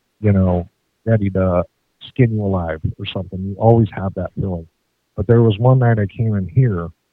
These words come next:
okay, and for people who haven't seen the video out there, I have a staircase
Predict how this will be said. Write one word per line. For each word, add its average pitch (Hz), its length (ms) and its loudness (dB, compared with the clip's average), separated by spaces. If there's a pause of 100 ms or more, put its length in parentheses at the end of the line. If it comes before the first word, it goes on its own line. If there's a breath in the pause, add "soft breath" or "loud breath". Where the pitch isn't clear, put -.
(720)
okay, 101 460 0
and 92 220 -10 (560)
for 113 80 -8
people 123 340 4
who 117 60 6
haven't 104 280 2
seen 113 140 -4
the 104 60 -4
video 98 400 -6
out 90 160 -12
there, 87 280 -14 (240)
I 92 40 -10
have 101 120 -6
a 95 80 -8
staircase 104 580 -2